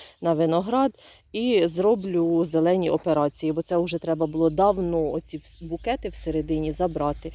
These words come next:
Але так як були морози, я вже вам казала, цього я не роблю. Гарного вам недільного дня, приділіть його своїй родині, приділіть його своїм друзям, обов'язково зателефонуйте або зайдіть, забіжіть на хвилинку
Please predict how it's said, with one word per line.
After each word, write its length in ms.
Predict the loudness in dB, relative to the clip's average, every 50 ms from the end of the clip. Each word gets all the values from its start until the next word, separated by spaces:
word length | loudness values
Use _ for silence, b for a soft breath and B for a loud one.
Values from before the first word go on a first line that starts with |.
| B B B B B B B B
Але 220 | B 2 2 2
так 220 | 2 0 -2 -2 -4
як 120 | -4 -4
були 200 | -2 0 0 0
морози, 440 | 2 0 0 0 0 -2 -2 -2 -2
я 120 | -2 -2
вже 160 | -2 -4 -4 -4
вам 160 | -4 -4 -4
казала, 480 | -6 -8 -6 -4 -2 -2 -2 -2 -2
цього 320 | -4 -6 -8 -8 -6 -4 -4
я 160 | -4 -2 -2
не 160 | -2 -2 -4
роблю. 360 | -4 -6 -8 -10 -12 -14 -14 -14 B B B B B B B B B B B B B B B B -20 -20 -20 -20 -14 B B B B B B B -4
Гарного 580 | 2 6 6 8 8 6 4 2 2 2 2
вам 180 | 4 4 4 4
недільного 600 | 2 2 4 4 4 4 4 2 0 0 0 -2
дня, 340 | 0 0 2 2 2 2 0 -2 -2
приділіть 460 | -2 0 0 0 0 0 -2 -2 -2
його 220 | -4 -4 -2 -4 -4
своїй 360 | -6 -4 -2 0 2 2 2
родині, 420 | 2 2 2 2 2 2 2 2
приділіть 500 | 0 -2 -4 0 2 2 4 4 2 2
його 200 | 0 -2 -2 -2
своїм 400 | -4 -4 -2 0 0 2 2 2
друзям, 440 | 2 4 6 6 6 6 4 0 0 0
обов'язково 920 | 0 2 2 4 4 4 2 0 -2 -10 -2 2 4 6 6 6 4 0
зателефонуйте 880 | 0 0 -2 0 0 0 0 0 0 0 -2 -2 0 0 -2 -2 -4 -4
або 260 | -2 -2 0 0 0
зайдіть, 460 | 2 4 4 4 4 4 0 -2 0 0
забіжіть 480 | 0 0 2 0 0 0 0 -2 -2
на 100 | -4 -6
хвилинку 600 | -6 -6 -4 -2 0 0 0 0 -2 -6 -8 -10